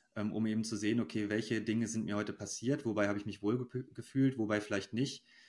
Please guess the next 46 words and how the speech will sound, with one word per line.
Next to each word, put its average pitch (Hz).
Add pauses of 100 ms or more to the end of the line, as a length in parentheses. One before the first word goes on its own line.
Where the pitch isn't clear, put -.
(160)
Zum -
Beispiel 101
am 92
Ende 107
des 104
Tages 107
auch 98
einfach 101
zu -
sagen, 101
hey, 110
heute 107
war 101
irgendwie, 104
fühlt 120
sich -
gut 151
an 156
der 147
Tag, 143
hat 123
sich -
gut 135
angefühlt 131 (300)
und 104
was 110
ist 117
heute 113
eigentlich 107
passiert? 135 (500)
Ähm, 104 (100)
und 110
dann 117
anhand 107
der, 101
der 101
Handlungen, 101
also 98
im 98
Prinzip -
geht 113
es 107
ja 107
immer 113
danach, 113 (100)
darum, 110